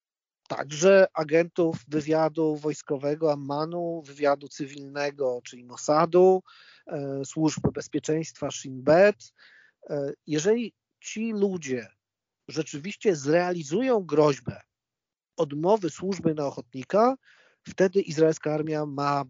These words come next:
bardzo, bardzo poważny problem. E, i wiemy już, że znaczna liczba tych żołnierzy zaczęła realizować, e, tę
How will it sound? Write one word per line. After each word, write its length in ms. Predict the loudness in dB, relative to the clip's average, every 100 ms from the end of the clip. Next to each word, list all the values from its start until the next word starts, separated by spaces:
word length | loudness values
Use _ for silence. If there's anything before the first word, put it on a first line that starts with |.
| _
bardzo, 520 | -2 0 -2 -4 -6
bardzo 360 | -2 -4 -4 -8
poważny 480 | -10 -12 -12 -10 -4
problem. 600 | -4 0 2 4 2 -6 _ _ _ _ _ _
E, 380 | -8 -6 -6 -6 -10 _ _
i 340 | -6 -6 -6 -10 _ _ _ _ _ -20
wiemy 640 | -8 4 6 6 4 0
już, 720 | 2 2 2 -2 -8 -16 -20 _ _ _ _ _ _ _ _ _ _
że 420 | -4 2 4 4 0 _ _ _ _ _ _ _ _ _
znaczna 840 | -14 -6 -4 -4 -6 -8 -4 -4 -4
liczba 500 | -8 -10 -6 0 0
tych 200 | 0 -8
żołnierzy 440 | -4 -4 -4 -6 -6
zaczęła 360 | -6 -4 -4
realizować, 840 | -6 -8 -10 -8 -8 -8 -16 -18 -20 _ _ _ _ _ -16
e, 340 | -12 -10 -10 -12 -8
tę 460 | -4 -2 -2 -6